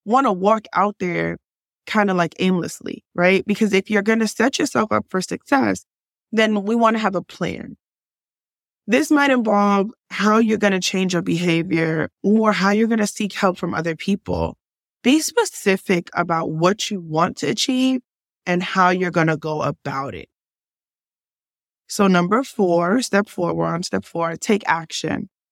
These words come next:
Now that you have your plan, it's important to take intentional action to break the cycle. What does this look like? It might involve changing your behavior, right? Again,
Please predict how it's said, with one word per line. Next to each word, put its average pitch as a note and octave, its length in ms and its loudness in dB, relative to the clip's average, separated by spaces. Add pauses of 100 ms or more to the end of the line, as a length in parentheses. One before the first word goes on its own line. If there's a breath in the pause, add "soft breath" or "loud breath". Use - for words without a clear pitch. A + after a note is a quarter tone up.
(840)
Now F#3+ 200 2
that A#3+ 80 2
you C4+ 120 4
have A#3 280 2
your A3+ 140 0
plan, E3+ 560 0 (120)
it's F#3+ 160 0
important A3 480 2
to A3 100 0
take F#3 300 0
intentional F#3 640 -2
action B3+ 540 0
to G#3 160 2
break E3 380 0
the E3 100 -4
cycle. - 580 -4 (760)
What G3+ 260 2
does A3+ 140 2
this G3 180 0
look F#3 140 0
like? D#3 180 2
It F3+ 140 2
might F#3+ 240 2
involve F#3 400 0
changing F3+ 760 -2 (460)
your F#3 160 2
behavior, F3 840 0 (360)
right? E3 340 0
Again, D#3+ 500 0